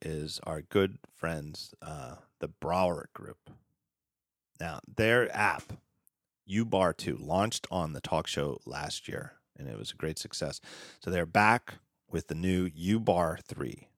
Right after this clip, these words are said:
That's just spelled U, like a lowercase u. Just think of it like the Apple I, lowercase u, and then an uppercase B A R. Uh, it is a dock replacement for the Mac. So we're talking, this is like good old-fashioned,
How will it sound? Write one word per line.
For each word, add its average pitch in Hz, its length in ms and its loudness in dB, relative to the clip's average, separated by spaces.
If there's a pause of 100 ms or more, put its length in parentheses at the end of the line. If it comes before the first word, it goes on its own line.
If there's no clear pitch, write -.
(140)
That's - 240 -6
just 90 160 -4
spelled 82 300 0
U, 110 420 6 (300)
like 85 120 -4
a - 40 -4
lowercase 90 500 2
u. 82 160 -2
Just - 220 -2
think 135 120 4
of 110 60 8
it 82 80 2
like 92 160 2
the 85 80 -2
Apple 78 340 2
I, 71 360 -2 (160)
lowercase 92 600 2
u, 73 280 -6 (280)
and 85 80 -10
then 78 140 -6
an 65 80 -8
uppercase 73 560 -8
B 73 200 -8
A - 200 -10
R. - 200 -14 (500)
Uh, 82 340 2 (540)
it 117 260 2
is 95 560 2
a 85 80 -6
dock 87 460 0
replacement 80 640 -4
for 82 120 -6
the 69 100 -10
Mac. - 340 -12
So 110 160 4
we're 160 120 10
talking, 131 400 6
this 147 180 2
is 165 100 -2
like 117 260 2
good 113 160 8
old-fashioned, 90 840 4